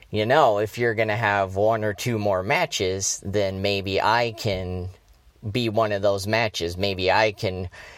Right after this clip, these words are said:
figure out a way get, to get into, uh, the match and get a match with The Undertaker." So A J said he ended up calling Undertaker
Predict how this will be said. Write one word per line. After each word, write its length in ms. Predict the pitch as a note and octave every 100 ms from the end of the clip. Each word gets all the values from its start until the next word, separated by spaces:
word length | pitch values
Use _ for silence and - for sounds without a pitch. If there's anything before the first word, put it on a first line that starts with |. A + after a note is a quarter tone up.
| - -
figure 400 | - C3 A2 A2
out 180 | G#2+ G2+
a 80 |
way 320 | G2 G#2 G#2 G2
get, 340 | G#2 G2 - _ _ - -
to 140 | A#2
get 260 | F#2+ G#2+ G#2
into, 720 | G#2 G#2 G2 A2 G2 G2 G2 F#2
uh, 400 | F2+ F2+ F2 G2+ A2 _ -
the 220 | G2 G#2
match 580 | G2 G#2 G2+ - - F#2
and 400 | F#2 F2 E2+ F2 - - - - - - - -
get 140 | - A#2
a 40 |
match 360 | G#2+ G#2+ G#2 -
with 180 | G#2+ -
The 120 | G2
Undertaker." 720 | A2+ F#2+ F#2 F#2+ F2+ E2 E2+
So 560 | - G#2+ G2 F#2+ F#2 - - - - - _ - - _ _ -
A 160 | B2 B2+
J 200 | A#2+ A#2
said 260 | - A#2+
he 140 | G#2+ G2+
ended 280 | B2 A#2+ A2
up 200 | G#2 -
calling 460 | C3+ A#2 A2 G2
Undertaker 920 | G2+ G2+ G2 F#2+ G2 F#2 F#2+ F#2 F#2+